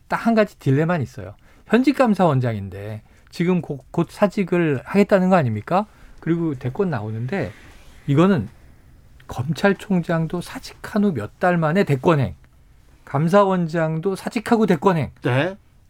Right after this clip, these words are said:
Speaker 1: 이 국가 사정기관에 이런 경우는 없었어요.
Speaker 2: 헌법기관이, 권력기관이 그러면
Speaker 1: 어, 이런
Speaker 2: 안 되지
Speaker 1: 경우는
Speaker 2: 않습니까?
Speaker 1: 없었어요.
Speaker 2: 네.
Speaker 1: 이건 굉장히 나중에 역사적으로 두고두고 비판받을 일인데 그럼에도 불구하고 인물론으로 보면 최재형 감사원장의 어떤 순수성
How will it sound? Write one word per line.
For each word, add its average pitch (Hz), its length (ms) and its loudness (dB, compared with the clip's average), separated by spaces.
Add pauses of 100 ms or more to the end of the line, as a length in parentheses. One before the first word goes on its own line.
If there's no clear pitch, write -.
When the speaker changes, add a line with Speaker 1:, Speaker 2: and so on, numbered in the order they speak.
Speaker 1:
이 180 160 -6
국가 196 360 0
사정기관에 277 600 2
이런 190 320 4
경우는 233 320 2
없었어요. - 460 0
Speaker 2:
헌법기관이, 180 520 2
권력기관이 180 640 2
그러면 - 240 2
Speaker 1:
어, - 20 8
이런 269 100 6
Speaker 2:
안 285 60 2
되지 262 120 4
Speaker 1:
경우는 254 200 4
Speaker 2:
않습니까? 139 240 4
Speaker 1:
없었어요. 151 480 2
Speaker 2:
네. 151 120 0
Speaker 1:
이건 202 180 4
굉장히 247 640 2
나중에 151 320 0
역사적으로 170 560 0
두고두고 185 380 0
비판받을 156 580 2
일인데 123 500 2 (460)
그럼에도 202 320 4
불구하고 160 380 0
인물론으로 185 760 2
보면 127 440 -4 (500)
최재형 220 560 2
감사원장의 135 960 -2
어떤 107 280 -10 (300)
순수성 175 840 -4